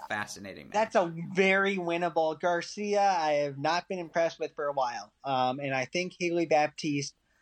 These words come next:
Speaker 2: I think she really, she really raised her level of playing qualifying. She almost lost in the first round of qualifying to Samantha Murray-Sharon. And then she had two really good wins over,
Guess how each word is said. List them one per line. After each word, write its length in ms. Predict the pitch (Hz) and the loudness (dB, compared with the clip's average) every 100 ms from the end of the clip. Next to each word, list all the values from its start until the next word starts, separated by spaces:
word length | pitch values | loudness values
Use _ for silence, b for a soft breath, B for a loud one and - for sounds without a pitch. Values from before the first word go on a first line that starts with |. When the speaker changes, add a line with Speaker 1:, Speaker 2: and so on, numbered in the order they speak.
| _ _ _ _ _ _ _ _ _ _ _ _ _ _ _ _ _ - | _ _ _ _ _ _ _ _ _ _ _ _ _ _ _ _ _ -2
Speaker 2:
I 80 | 151 | 2
think 240 | 196 175 | 2 2
she 220 | - 175 | 0 0
really, 760 | 156 156 165 180 180 175 180 175 165 | 0 0 4 6 8 6 4 -4 -8
she 400 | 151 - 165 180 - | -2 0 0 -4 -4
really 420 | 151 180 220 208 | 2 6 6 6
raised 460 | 151 156 165 185 196 | 6 6 6 4 2
her 120 | 160 | 6
level 280 | 156 170 156 | 6 4 0
of 100 | - | 2
playing 240 | 170 180 | 0 2
qualifying. 380 | 208 190 220 214 | 2 4 2 0
She 120 | 190 | 0
almost 300 | 175 190 185 | 2 0 2
lost 300 | 170 175 - | 4 2 -2
in 60 | 165 | -8
the 40 | |
first 260 | 151 160 - | -4 -4 -4
round 140 | 156 | -6
of 80 | 147 | -4
qualifying 380 | 156 147 156 143 | -4 -2 -4 -8
to 80 | 139 | -14
Samantha 500 | 156 147 151 156 151 | -8 -6 -4 -6 -4
Murray-Sharon. 840 | 147 156 - 147 147 151 135 123 _ _ _ 190 | -4 -4 -4 0 2 2 0 -6 _ _ _ -2
And 160 | 180 | 2
then 160 | 202 220 | 2 2
she 240 | 202 302 | -2 0
had 240 | 311 247 143 | 2 0 -2
two 340 | - 254 254 | -4 -2 -2
really 320 | 190 214 202 | 2 4 4
good 240 | - 185 165 | 2 0 2
wins 460 | 165 147 101 98 - | 0 0 -2 -12 -2
over, 600 | 151 156 156 160 147 147 | 2 4 4 4 4 2